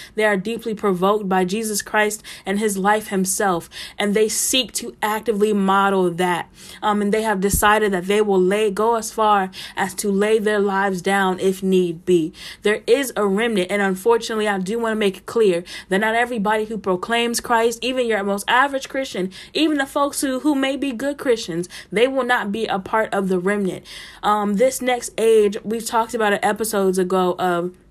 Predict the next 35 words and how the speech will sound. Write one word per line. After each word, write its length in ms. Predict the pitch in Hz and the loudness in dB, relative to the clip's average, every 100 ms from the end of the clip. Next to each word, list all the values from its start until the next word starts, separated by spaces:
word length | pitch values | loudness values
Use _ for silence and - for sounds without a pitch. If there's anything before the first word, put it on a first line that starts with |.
| _ _ _ _ - - | _ _ _ _ -10 -2
the 160 | 202 | -2
fact 280 | 214 233 220 | 2 0 0
that 160 | 190 180 | -8 -4
justice 600 | 165 220 226 - 202 - | 2 2 2 0 -2 2
is 200 | 214 208 | 2 2
the 80 | 196 | 0
revival 640 | 180 185 190 180 175 170 - - - | 2 2 2 2 0 -6 -8 -18 -4
is 200 | 214 185 | -2 0
deeply 500 | 180 247 202 208 202 | 0 -2 -2 -2 0
sacred. 880 | - - - 202 202 196 170 156 - - - | 0 -2 2 2 2 0 -2 -2 -8 -16 -4
Um, 140 | 208 220 | -2 2
and 60 | |
I 80 | 220 | 2
wanna 260 | 226 247 247 | 0 -2 -2
make 220 | 233 220 | -2 -2
it, 200 | 190 185 | -2 -2
you've 320 | 208 233 254 | -4 -4 -4
heard 180 | 262 240 | -2 0
a 60 | 220 | 2
lot 240 | 214 214 | 2 2
of 60 | - | -2
echoings, 520 | 208 214 202 190 190 | -6 -4 -4 -2 -2
"Oh, 140 | 180 | -4
it's 220 | 214 208 | -4 -6
the 200 | - - | -8 -8
end 200 | 220 220 | -6 -6
times." 560 | 202 196 190 165 151 180 - - - | -4 -2 0 -2 -6 -12 -14 -14 -2
End 180 | 277 294 | 0 0
times 340 | 285 254 233 | 0 0 0
does 100 | 208 | -2
not 160 | 226 220 | -2 -2
mean 380 | 226 220 208 202 | -4 -4 -2 -2
necessarily 720 | 202 208 196 196 196 185 180 | -2 -2 -2 -2 0 2 2
always 400 | 180 175 175 175 | 0 0 0 -2
that 160 | 165 | -6